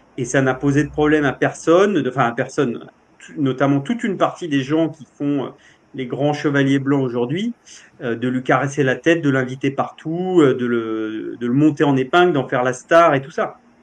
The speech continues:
Alors qu'il proposait <laughs> la déportation de masse. Pas, euh, il y a eu un propos, et cetera, qui a été de travers et tout ça, mais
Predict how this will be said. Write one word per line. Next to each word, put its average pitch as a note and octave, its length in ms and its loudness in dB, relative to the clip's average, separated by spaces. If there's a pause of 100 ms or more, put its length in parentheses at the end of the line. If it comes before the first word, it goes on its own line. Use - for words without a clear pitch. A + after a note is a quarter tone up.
(160)
Alors A2+ 200 -2
qu'il - 120 -20
proposait C#3 680 2
<laughs> - 80 -14
la D3+ 80 6
déportation C#3 720 -2
de D3 80 0
masse. F#3 400 -2 (300)
Pas, E3+ 420 6
euh, B2 160 0
il A#2+ 60 -4
y B2+ 40 0
a C3+ 60 2
eu D3+ 160 2
un C#3+ 80 2
propos, D#3 640 0
et C#3+ 60 -2
cetera, C#3+ 640 -4
qui C3+ 200 -14
a C3+ 40 -8
été C#3+ 460 -10 (340)
de C3 80 -4
travers C3+ 440 2
et C3 80 -2
tout - 100 -14
ça, C4+ 120 -2
mais A#2+ 280 -2